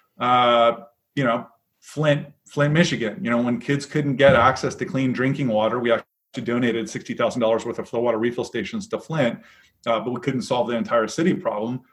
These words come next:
That was a really good use case for putting, you know, packaged water in the hands of kids at school where they needed to have clean drinking water.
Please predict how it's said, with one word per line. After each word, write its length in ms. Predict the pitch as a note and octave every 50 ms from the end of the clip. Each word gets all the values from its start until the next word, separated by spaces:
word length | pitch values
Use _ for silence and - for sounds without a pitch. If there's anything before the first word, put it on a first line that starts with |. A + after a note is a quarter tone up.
| _ _ _
That 60 | -
was 100 | G3 D#3+
a 40 | F#3
really 180 | F#3 G3 G3 F#3+
good 180 | D#3 F#3 F3
use 220 | C#3 D#3+ G3 F#3+ -
case 320 | - C3 A#2 A2+ A2+ A2+
for 400 | - - - B2+ A#2+ A#2+ A2+ G2
putting, 500 | - C3+ C3 C3+ C3+ B2 A#2+ C3 C3+ - -
you 80 | B2+
know, 160 | A#2+ A2+ A2+ A2
packaged 500 | - - - A#2+ - - D3+ - - -
water 320 | A#2 A2 A2 A#2 B2 C3+
in 60 | C3 A#2+
the 60 | G#2+
hands 260 | G#2+ A#2 A#2+ A#2+ A#2
of 120 | A#2+ G2
kids 380 | - - A2 G#2+ A#2 C3 B2+ -
at 240 | - G#2+ B2+ - -
school 520 | - - - - A2+ A2 A2+ B2+ C3+ C3+
where 120 | B2 A2+ A2
they 120 | A2+ A#2
needed 200 | A#2+ B2 B2 C3
to 60 | A#2+ G#2+
have 200 | A#2+ B2 - -
clean 220 | - B2 B2 B2
drinking 360 | A2+ B2 D3+ E3+ - - C#3
water. 360 | A2 G#2+ G#2 A2 A2+ A#2 -